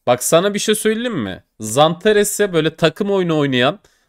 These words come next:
böyle site'da kalmasını bilen birkaç kişi olsa var ya. Hani adamlar rush yapıyor, bir ikisini vurabilecek.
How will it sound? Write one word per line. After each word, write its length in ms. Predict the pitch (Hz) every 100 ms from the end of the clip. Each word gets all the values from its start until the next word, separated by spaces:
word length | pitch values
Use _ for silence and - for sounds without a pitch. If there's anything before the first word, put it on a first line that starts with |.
| -
böyle 160 | 123
site'da 640 | 131 - 151 135 - - 175
kalmasını 640 | 160 135 147 151 180 170
bilen 300 | 147 151 151 -
birkaç 380 | - - 160 -
kişi 260 | - -
olsa 300 | 131 123 131
var 160 | 165 170
ya. 240 | 95 87 _ _ _ _
Hani 260 | 120 123 117
adamlar 480 | - 127 139 147 151
rush 360 | 143 165 - 180
yapıyor, 340 | 156 - 180
bir 100 | 139
ikisini 440 | 143 143 - 156 151
vurabilecek. 840 | 139 135 127 123 113 131 139 -